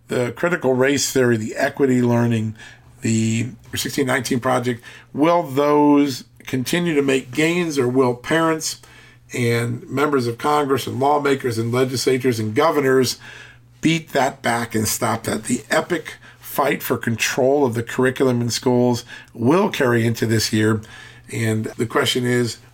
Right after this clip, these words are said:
which side will prevail? Will it be those who want critical race theory, equity learning, and the sixteen nineteen Project, or will be those who want the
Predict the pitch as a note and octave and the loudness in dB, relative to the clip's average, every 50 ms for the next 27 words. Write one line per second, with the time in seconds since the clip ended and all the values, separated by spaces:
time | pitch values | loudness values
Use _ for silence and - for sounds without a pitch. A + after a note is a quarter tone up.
0 | _ - E3+ G#3 - - - D3 B2 C3 C3 A#2 A#2 B2 A2+ - - A#2+ B2 C#3 | _ 0 0 0 2 0 0 2 2 2 2 2 2 2 2 0 0 0 0 0
1 | - - - A#2 A2 G#2+ A2+ A2+ A2+ A2+ A#2 A2+ A#2 A#2 A2 - - - - - | 0 -2 -2 -2 -2 -2 -4 -4 -4 -2 0 0 0 0 -2 -6 -10 -20 -20 -20
2 | - _ _ - A#2 A#2+ B2 C3 C3 B2 - C#3 B2 A#2 B2 B2+ C3 C#3 C#3 - | -20 _ _ -4 -2 2 2 4 2 2 2 0 0 2 2 2 2 0 -2 -6
3 | - - - C3+ C#3+ C3+ B2 C3 B2+ C3 C3+ C3+ B2+ - - D3 C3+ C3+ C3 C3 | -12 -6 -4 -2 -2 0 0 0 0 0 0 0 -2 -2 -2 0 2 2 4 2
4 | C3 B2+ - - _ _ _ - - B2 - D3 C3+ B2+ B2+ B2 B2+ B2+ C3 C3 | 2 0 -2 -8 _ _ _ -6 -4 -2 0 0 2 2 2 2 2 2 2 0
5 | C3 B2+ A#2+ A2+ A2 G#2+ - - B2+ - - C3 B2 A2+ A2+ A#2+ C3 C#3 C3+ - | 0 -2 -4 -4 -6 -6 -6 -8 -8 -6 -4 -4 -4 -2 -2 -2 -2 -2 -2 -2
6 | C#3 C3+ A#2+ C3 C3 C3+ C#3 D3+ E3+ E3 - - - - - - - _ - B2 | -4 -2 0 2 2 2 2 0 -2 -4 -4 -8 -20 -20 -20 -20 -20 _ -4 0
7 | B2 B2 A#2+ A#2+ B2+ B2 A2+ A#2+ B2 A#2+ A#2+ B2 C3+ C3+ C#3 C#3 - - C#3 B2+ | 0 2 2 2 2 2 2 2 0 2 2 2 4 4 4 4 2 2 2 2
8 | C3 C3+ C3 - C#3 C3+ C3 B2+ | 2 0 0 0 0 0 0 0